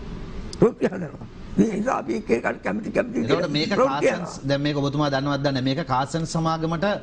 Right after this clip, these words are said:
Speaker 2: අ, බදු දීපු ඉඩමක් ඉතිහාසය. හැබැයි මේක රම්සා තෙත්බිමක්
Speaker 1: ආ.
Speaker 2: බවට පත් කරාට පස්සේ දැන් මේක රජයේ රක්ෂිතයක් බවට පත්
Speaker 1: ඔව්.
Speaker 2: වෙනවා. එතකොට රජයේ රක්ෂිතයක් බවට පත් වුණාට පස්සේ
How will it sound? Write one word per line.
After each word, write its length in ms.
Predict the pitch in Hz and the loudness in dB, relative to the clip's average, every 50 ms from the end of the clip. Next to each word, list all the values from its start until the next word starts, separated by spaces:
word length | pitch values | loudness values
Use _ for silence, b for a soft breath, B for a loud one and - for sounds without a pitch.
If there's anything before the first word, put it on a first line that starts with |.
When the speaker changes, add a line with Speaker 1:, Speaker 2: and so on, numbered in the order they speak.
| B B B - - | B B B -10 -4
Speaker 2:
අ, 240 | - 127 127 127 | 0 0 0 2
බදු 240 | 127 135 139 143 147 | 2 2 0 0 2
දීපු 320 | 143 160 160 156 160 175 160 | 2 2 2 2 2 2 2
ඉඩමක් 300 | 147 156 147 143 120 - | 2 2 0 -2 -2 -2
ඉතිහාසය. 440 | 139 131 143 139 120 110 104 98 120 | 0 0 2 2 2 0 0 0 0
හැබැයි 220 | 120 139 143 143 | 0 2 2 2
මේක 160 | 143 143 139 | 2 2 2
රම්සා 380 | 143 131 131 139 127 - 156 147 | 2 0 0 0 0 0 0 0
තෙත්බිමක් 340 | 131 143 131 151 151 160 160 | 0 -2 0 0 0 0 0
Speaker 1:
ආ. 60 | 156 | 0
Speaker 2:
බවට 320 | 151 156 151 151 143 147 | 0 0 0 0 0 0
පත් 180 | 143 135 135 - | 0 0 0 0
කරාට 280 | - 147 151 147 143 - | 0 0 0 0 -2 0
පස්සේ 360 | - 139 160 156 - 151 156 190 B B B B B | 0 0 -2 0 0 0 0 0 B B B B B
දැන් 180 | - 113 135 147 | 0 2 2 2
මේක 200 | 156 160 165 170 | 2 0 2 2
රජයේ 320 | 175 143 143 147 165 170 | 2 2 2 2 2 2
රක්ෂිතයක් 480 | 147 143 - - 175 147 160 151 139 131 | 2 0 0 0 0 2 2 2 2 2
බවට 240 | 123 117 110 113 - | 0 0 0 2 2
පත් 100 | 117 269 | 2 2
Speaker 1:
ඔව්. 80 | 208 | 2
Speaker 2:
වෙනවා. 200 | 113 104 95 - B B B B | 0 -2 -6 -6 B B B B
එතකොට 320 | - 117 123 170 185 175 135 | 0 2 2 4 2 2 2
රජයේ 340 | 123 123 131 147 185 185 | 0 0 2 2 2 2
රක්ෂිතයක් 500 | 147 131 123 - - 165 156 190 185 180 | 2 0 0 0 -2 0 2 2 2 2
බවට 240 | 175 185 185 170 151 | 4 2 2 2 2
පත් 160 | 160 151 - - | 0 -2 0 0
වුණාට 300 | 185 185 185 180 170 165 - | 0 0 2 2 0 -2 0
පස්සේ 460 | 127 170 185 185 - - 226 160 | 0 0 0 0 0 0 0 0